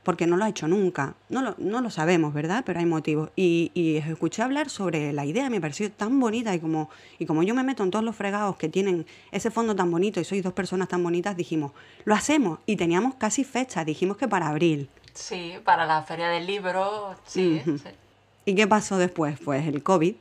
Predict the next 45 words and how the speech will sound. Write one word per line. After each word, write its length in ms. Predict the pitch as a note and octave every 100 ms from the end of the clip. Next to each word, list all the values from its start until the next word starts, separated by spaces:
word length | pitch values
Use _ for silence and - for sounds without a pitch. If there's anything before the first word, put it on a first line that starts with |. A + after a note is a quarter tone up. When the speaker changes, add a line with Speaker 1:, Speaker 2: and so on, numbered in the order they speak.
| - _ _ -
Speaker 2:
La 140 | D#3+
pandemia 520 | - F#3+ F3 A3+ F#3+
mundial. 500 | F#3+ F3 E3+ G3+ F#3+ - F3+
<laughs> 100 | -
Speaker 1:
Vino 320 | G3 G#3 A3+
esta 240 | A#3 B3+
pandemia 840 | A3+ A3 A3 G#3+ A#3 A3+ G3 F3 - - _ _ _
mundial 600 | - G3+ G3 F#3+ G3+ B3 C#4+
y 80 |
que 120 | F#3+ F#3
ya 120 | F3+
se 80 | G#3+
está 180 | G3+
pasando 460 | F#3 F3 - F3+ F3+
de 100 | E3
larga. 500 | D#3+ F3 F#3 E3+ A3+ E4 - - - -
<laughs> 340 | D#3 F3 E3 - - - - - - - - _ _
Y 100 | G#3+
entonces, 420 | A3 A3 C4 C4 - - -
hablando 340 | G3+ G#3+ B3
un 60 | B3+
día 160 | B3+
por 120 | A#3+
teléfono, 380 | A#3 B3 C4 C4
dijimos, 420 | A3 - G3 E3+
"Vamos 220 | G3+ B3 D4+
a 40 |
hacer 200 | D4 C4+
algo 220 | D4+ D#4+
juntas". 540 | - B3 G#4 - C#3 - -
Y 140 | G#3
lo 100 | G3
primero 280 | F#3 G3 A3+
que 80 | A#3
pensamos 400 | A#3 A3 A#3 B3
fue, 220 | - F3+ -
"Venga, 220 | F3+ D#3
escribamos 420 | - G3 F#3+ G3+
una 160 | F3+ C#3+
lista, 320 | A#2+ - A#3
somos 240 | G3+ G3+
muy 160 | G3+ F#3+
de 120 | D#3
listas, 360 | C#3 C3 C#3 C#3
¿vale?". 280 | D3 A3+